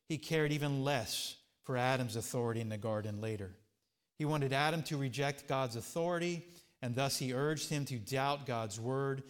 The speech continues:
and threat. Pride arose out of Adam's unbelief.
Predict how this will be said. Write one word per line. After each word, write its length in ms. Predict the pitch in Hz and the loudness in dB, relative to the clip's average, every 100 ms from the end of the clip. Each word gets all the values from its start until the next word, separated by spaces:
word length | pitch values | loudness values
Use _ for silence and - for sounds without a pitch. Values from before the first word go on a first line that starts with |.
| - - _ _ - | -16 -20 _ _ -8
and 180 | 110 | -8
threat. 600 | 101 - 113 98 - - - _ _ _ _ _ _ - | -8 -6 -4 -4 -6 -16 -20 _ _ _ _ _ _ -6
Pride 340 | - 147 160 | 2 4 6
arose 480 | 156 151 160 160 156 | 4 6 6 4 4
out 140 | 156 | 4
of 80 | 156 | 4
Adam's 380 | 156 156 156 139 | 4 4 2 2
unbelief. 680 | 147 143 131 135 135 - | 2 2 2 0 -2 -6